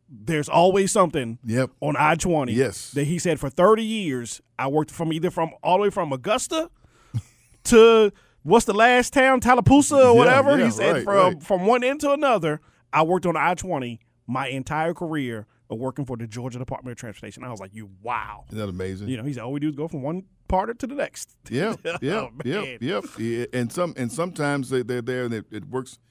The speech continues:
Speaker 2: They work on a certain area for
Speaker 1: Yeah.
Speaker 2: a long period of
Speaker 1: Yo,
Speaker 2: time.
Speaker 1: you,
Speaker 2: Like
Speaker 1: you can work a certain area for, like, two years, he said.
Speaker 2: Yeah.
Speaker 1: He said, he said, "I can do the, we can do the same two miles for two years."
Speaker 2: And you was like,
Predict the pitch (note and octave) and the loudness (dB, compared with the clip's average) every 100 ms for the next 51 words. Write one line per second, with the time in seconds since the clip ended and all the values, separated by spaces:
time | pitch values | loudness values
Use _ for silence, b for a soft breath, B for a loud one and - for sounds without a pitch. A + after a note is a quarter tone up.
0 | _ _ A#2 A#2 B2+ A#2+ G#2 - C3 A#2+ | _ _ -6 -6 -6 -6 -6 -6 -6 -4
1 | B2+ A#2 G#2+ - G2+ G2 A#2+ D3+ C#3+ B2+ | -4 -6 -6 -6 -6 -4 -4 -2 -4 -6
2 | B2+ A#2 - A#2+ A#2+ A#2+ D#4 C4+ A#3 B3+ | -6 -6 -6 -6 -2 -2 0 -2 -2 -2
3 | A#3+ C#4 A3+ - B3+ A#3+ C4+ F#3+ G3 D#3 | 0 0 -2 -4 -4 -4 -4 -6 -6 -6
4 | - B3 A#3 G#3 A#3 F#3+ C#4 G#3+ G3+ D#3+ | -4 -4 -6 -6 -2 -2 -2 -4 -2 -2
5 | E3 - B3 E3+ G#3+ G#3 - G3+ G#3+ G#3 | -4 -6 -6 -6 -8 -8 -8 -8 -6 -6
6 | C#3 C3 F3 E3+ E3+ A#2+ A#2 - - _ | -6 -10 -12 -12 -14 -16 -16 -20 -20 _
7 | _ _ _ _ _ _ - D3 F3+ E3 | _ _ _ _ _ _ -8 -2 0 0
8 | D3+ | -2